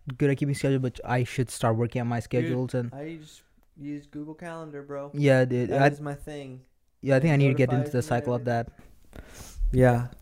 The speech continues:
Speaker 1: Mm.
Speaker 2: but
Speaker 1: Which is pretty cool.
Speaker 2: Yeah, I have a lot of takeaways. There's, I revealed some stuff that I need to work, I need to hit a treadmill, bro. I need to go get on a tennis court. But that's cool. I think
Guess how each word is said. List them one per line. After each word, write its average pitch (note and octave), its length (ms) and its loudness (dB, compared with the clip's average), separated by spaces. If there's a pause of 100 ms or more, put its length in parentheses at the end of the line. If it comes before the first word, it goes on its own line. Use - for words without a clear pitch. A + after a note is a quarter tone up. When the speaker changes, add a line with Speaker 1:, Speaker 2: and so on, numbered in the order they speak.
(120)
Speaker 1:
Mm. D3+ 60 4
Speaker 2:
but D#3 320 6
Speaker 1:
Which - 120 -8
is D3 60 8
pretty C#3+ 160 12
cool. B2+ 300 12 (720)
Speaker 2:
Yeah, A#3+ 240 6
I F3+ 80 8
have C4+ 140 12
a - 20 8
lot F#3 140 12
of C#3 60 6
takeaways. C3 360 4
There's, G3+ 420 6 (180)
I F#3+ 100 0
revealed E3 380 4
some E3 100 -8
stuff E3+ 140 0
that F3 80 0
I G3 80 4
need G3 80 2
to F3 60 2
work, G3 220 2
I F3+ 100 4
need A#3 160 4
to B2 280 4 (340)
hit D3+ 200 4
a C#4+ 60 8
treadmill, C3+ 520 6
bro. D3 420 6 (140)
I E3+ 60 -2
need G3+ 140 8
to D3+ 60 8
go C3 320 8 (200)
get E3 140 2
on G3+ 120 2
a G#3+ 60 -2
tennis E3+ 320 0
court. - 460 0
But D#3+ 80 6
that's E3+ 220 8
cool. E3+ 380 6
I C#3+ 120 2
think D#3+ 460 0